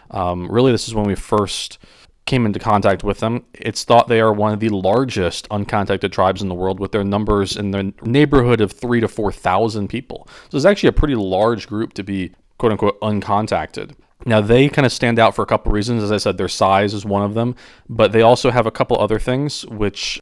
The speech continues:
cause them to, to stand out. Uh, one is that they are what you might consider, like, tree dwellers.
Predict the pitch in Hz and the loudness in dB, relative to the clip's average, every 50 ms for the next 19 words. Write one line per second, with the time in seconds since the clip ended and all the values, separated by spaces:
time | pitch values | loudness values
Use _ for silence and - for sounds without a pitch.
0 | _ _ - 120 107 98 107 110 98 98 - - 104 98 92 - 104 - - - | _ _ 0 0 0 0 0 -4 -6 -6 -6 -6 -6 -6 -4 -4 -6 -8 -6 -6
1 | 98 90 87 92 92 85 - - - - - - - _ _ - - 98 101 104 | -6 -4 -2 -2 -2 -2 -4 -6 -10 -18 -20 -20 -20 _ _ -6 -6 -4 0 0
2 | 113 120 135 143 131 113 107 110 110 - 104 107 101 101 101 101 101 101 98 92 | 2 2 4 2 2 2 2 0 0 0 0 0 2 4 4 4 4 4 2 0
3 | - 98 - - 104 110 - 110 110 - - - - _ - 113 101 104 104 98 | -4 -8 -14 -18 -18 -8 -6 -6 -6 -6 -8 -16 -20 _ -8 -6 -4 -2 -4 -4
4 | - 107 95 - 104 98 101 92 90 85 - _ - - - - 113 117 120 123 | -4 -8 -8 -6 -4 -4 -2 -2 -4 -4 -6 _ -14 -8 -6 -6 -6 -4 -2 0
5 | 123 127 147 160 180 175 - - | 0 0 0 -2 -4 -6 -8 -10